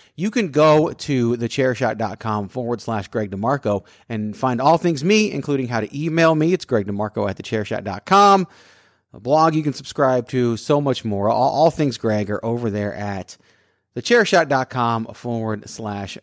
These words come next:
Greg DeMarco. It is a Tuesday night, July twenty-eighth, when we record this,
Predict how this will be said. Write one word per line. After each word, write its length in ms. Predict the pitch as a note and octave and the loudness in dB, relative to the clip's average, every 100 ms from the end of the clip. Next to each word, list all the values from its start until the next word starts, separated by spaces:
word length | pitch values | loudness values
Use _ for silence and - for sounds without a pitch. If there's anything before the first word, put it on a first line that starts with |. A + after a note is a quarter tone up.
| - | -16
Greg 400 | G#2+ G#2 G2+ F#2 _ _ _ - | -10 -8 -8 -12 _ _ _ -6
DeMarco. 760 | A#2 D#3 F#3 - F3 E3 F3 | 0 4 2 2 2 2 4
It 200 | F#3+ A3+ | 2 2
is 420 | - G#3 G#3+ F3+ F#3 | -2 0 2 0 -2
a 140 | E3+ | -6
Tuesday 440 | E3 G#3 F3 E3+ E3 | -4 -4 -2 0 0
night, 480 | D3+ D#3+ D#3+ - - D3 | 0 -2 -2 -6 -12 -14
July 360 | A#2+ A#2+ B2+ | -8 -4 -4
twenty-eighth, 400 | B2 C3+ B2+ B2+ | -2 0 2 2
when 260 | B2+ A#2+ A#2 | -2 -4 -2
we 100 | A2+ | -4
record 500 | G#2 - F3 F#3+ E3+ | -6 -2 4 4 6
this, 300 | G3 G3 | 4 4